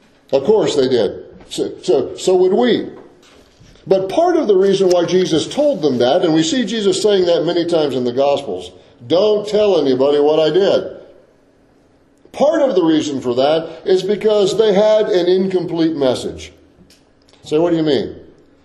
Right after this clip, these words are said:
Well, see, Jesus wasn't just a miracle worker. He wasn't just a miraculous, unbelievable healer. He was the Son of God. He was the promised Savior.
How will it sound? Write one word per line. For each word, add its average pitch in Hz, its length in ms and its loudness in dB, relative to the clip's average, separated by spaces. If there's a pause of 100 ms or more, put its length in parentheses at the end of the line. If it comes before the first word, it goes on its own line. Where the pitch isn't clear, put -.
(180)
Well, 151 100 2
see, 202 160 0
Jesus 214 460 0
wasn't 185 440 0
just 175 480 0
a 135 120 0
miracle 131 560 0
worker. 92 380 -4 (840)
He 185 120 -2
wasn't 208 440 0
just 170 400 0
a 143 140 0
miraculous, 135 800 0
unbelievable 123 800 -2
healer. 139 380 -4 (1400)
He 160 140 -2
was 160 240 0
the - 100 0
Son 185 240 0
of 143 160 -2
God. 170 400 -2 (400)
He 160 140 -2
was 147 180 0
the 143 80 -2
promised 165 600 -2
Savior. 123 640 -2